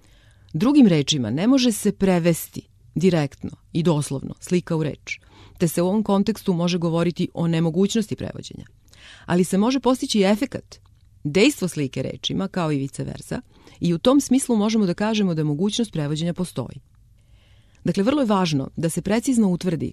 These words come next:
šta se prevoditi i prevesti može,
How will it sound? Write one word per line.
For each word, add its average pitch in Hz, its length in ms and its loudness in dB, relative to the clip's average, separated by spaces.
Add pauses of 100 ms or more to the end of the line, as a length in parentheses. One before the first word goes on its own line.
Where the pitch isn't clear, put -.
(140)
šta - 360 -2
se 233 160 -2
prevoditi 151 760 -4
i 151 100 -4
prevesti 147 520 -4
može, 127 360 -4